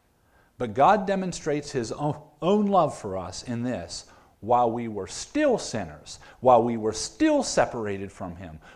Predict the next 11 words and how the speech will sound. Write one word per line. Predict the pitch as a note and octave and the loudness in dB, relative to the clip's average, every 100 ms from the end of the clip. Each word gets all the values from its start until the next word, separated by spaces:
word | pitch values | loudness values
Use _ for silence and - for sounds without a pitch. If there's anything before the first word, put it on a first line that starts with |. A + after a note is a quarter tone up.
| - | 0
while | D#3 D3+ | 4 4
we | D3+ D#3 | 4 2
were | C#3+ | 0
still | B2 - D4 D4+ C#4 B3 | -2 -2 2 4 6 4
disobedient | D#3+ B3+ B3+ A#3+ G3+ E3+ - B3+ A3+ E3+ - | 2 0 2 4 4 2 -2 0 0 -2 -4
to | - G#2 | -8 -8
Him, | G#2 G2 B2+ D3+ _ _ _ _ _ - _ _ | -6 -6 -6 -10 _ _ _ _ _ -20 _ _
He | F3 | -6
died | C3+ B2+ A2 F#2 | -2 -2 -2 -6
for | - D#2+ D2 | -12 -16 -16
us. | - - - | -16 -18 -18